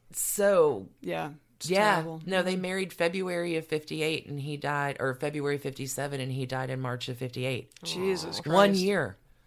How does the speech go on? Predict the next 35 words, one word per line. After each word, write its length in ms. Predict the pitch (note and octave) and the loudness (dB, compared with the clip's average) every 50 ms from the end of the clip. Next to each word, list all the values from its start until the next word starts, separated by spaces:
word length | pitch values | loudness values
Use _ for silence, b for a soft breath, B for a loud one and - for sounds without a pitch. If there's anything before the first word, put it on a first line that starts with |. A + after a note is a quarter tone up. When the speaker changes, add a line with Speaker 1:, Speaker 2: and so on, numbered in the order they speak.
| _ _ _ - | _ _ _ 0
Speaker 1:
Well, 160 | C#3+ E3+ - | 2 2 2
like, 120 | - - - | 2 0 -4
one, 280 | E3+ F3 F#3 G3 - - E3+ | -6 -2 -2 -2 0 0 0
a, 40 | |
Speaker 3:
It's 120 | F3 C3 - D3+ - - _ - | -2 -2 -6 -14 -18 -16 _ 0
a 40 | F3 | 0
lot 60 | F3 | 0
of 20 | F3+ | 0
Speaker 1:
imagine 480 | F#3 F#3+ F#3+ G#3 G3+ - - - - | 0 -2 0 2 2 2 2 4 4
Speaker 3:
life 260 | - - - A3 A3 G3 | 4 4 2 2 -2 -4
in 120 | D#3+ D3 | -4 -6
one 100 | C#3+ C#3 C#3+ | -6 -6 -8
year, 160 | C#3+ C#3 C#3 | -8 -10 -8
though. 100 | C#3+ F#3 | -4 -2
Speaker 2:
It 60 | F#3+ F#3 | 0 2
is. 200 | G3 F#3+ F3+ F3+ | 2 2 4 4
Speaker 1:
the, 280 | E3 D3+ C3+ B2+ - - - - - - - F#3 - | 4 4 4 0 -2 -6 -14 -20 -20 -20 -18 -4 0
all 220 | F3 G#3 G#3+ A3+ G#3 | 2 4 4 4 4
the 80 | A#3 A3+ | 2 2
Speaker 2:
Yeah. 60 | G#3+ | 4
Speaker 1:
life 320 | G#3 G3+ G3 G3+ G3+ - | 4 4 4 2 2 0
and 120 | E3+ D#3+ - - | -2 -2 -2 -2
all 220 | - D#3 E3+ G3 G3+ | -2 0 2 2 2
the 100 | F#3 G3 | 0 0
love 340 | F#3 F3+ E3+ D#3+ E3 D#3+ D#3 | -2 0 0 0 0 0 -2
and 120 | D#3 C#3+ - - - | -2 -4 -4 -4 -2
all 240 | D3+ E3 F3 F#3 | 0 2 2 0
the 140 | F3 E3 E3 D#3+ - _ - | 0 -2 -2 -4 -4 _ -4
things 400 | F3+ F3 D#3+ D#3 D3+ C#3+ C3+ B2+ D3 | -2 -2 -2 -2 -2 -4 -4 -2 -4
in 220 | C#3 C#3 C3 A#2+ | -4 -4 -6 -8
just 440 | B2 - F3+ F3 F3 E3+ - - - | -6 -2 0 0 0 -2 -4 -6 -2
that 280 | D#3 D3+ D3+ - - - | 0 0 0 0 -2 -6
period 400 | - D3 D3+ D3 D3 D3 C#3 C3 | -10 -6 -2 -2 0 0 0 -2
of 120 | B2 A#2+ | -4 -6
time. 580 | A#2+ C#3+ C#3+ C#3+ C#3+ C3+ B2 A2+ A2 G#2+ G2+ | -4 -4 -4 -2 -2 -2 -2 -4 -6 -8 -10